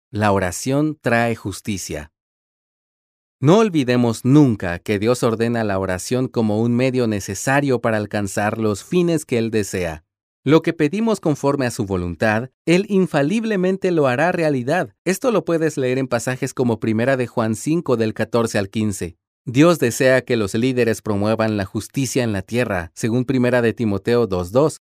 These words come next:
Así que oramos con confianza, sabiendo que Él escucha y responde. ¿Experimentaremos justicia perfecta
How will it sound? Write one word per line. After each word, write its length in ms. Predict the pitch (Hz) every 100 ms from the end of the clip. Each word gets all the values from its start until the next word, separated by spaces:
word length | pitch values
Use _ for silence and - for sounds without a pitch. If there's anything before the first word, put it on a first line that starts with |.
| _ -
Así 260 | 151 226
que 140 | - 175
oramos 380 | 143 131 165
con 160 | - 147
confianza, 720 | 147 135 - 202 202 - 98 _
sabiendo 500 | - 139 180 220 190
que 200 | 139 135
Él 100 | 143
escucha 600 | 123 - 220 226 - 113
y 100 | 101
responde. 680 | 101 92 - 131 123 90 78 _ _ _ _ _ -
¿Experimentaremos 1040 | 160 156 - 170 165 156 156 156 208 240 -
justicia 480 | 196 - 156 151
perfecta 720 | - 127 110 113 98 - 117